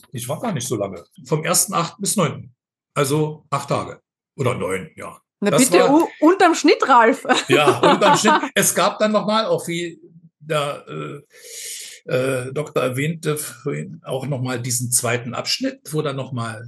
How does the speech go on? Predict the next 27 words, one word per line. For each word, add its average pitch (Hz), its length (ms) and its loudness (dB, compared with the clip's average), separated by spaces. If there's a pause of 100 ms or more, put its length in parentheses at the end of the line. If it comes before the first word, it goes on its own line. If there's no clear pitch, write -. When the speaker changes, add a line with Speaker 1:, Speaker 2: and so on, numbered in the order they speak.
Speaker 1:
äh, 117 420 -12
eine 120 200 -10
zweite 123 360 -4
Behandlung 151 420 -6
durchgeführt 190 520 -8
wurde, 165 160 -4
wo 123 80 -4
dann 123 120 -4
noch 120 120 -4
was 107 140 -4
eingeschoben 165 560 -4
wurde. 247 260 -6 (560)
Das 135 280 0
war 131 140 -4
dann 120 220 -4
im 123 180 -8
Oktober 165 640 -2 (200)
des - 460 -2
vergangenen 165 460 0
Jahres, 208 640 -2 (300)
vom 165 280 2
elften 214 420 0
zehnten 202 460 0
bis 165 180 0
vierzehnten 123 540 -2
zehnten 110 380 -4 (300)
zweiundzwanzig. - 920 -6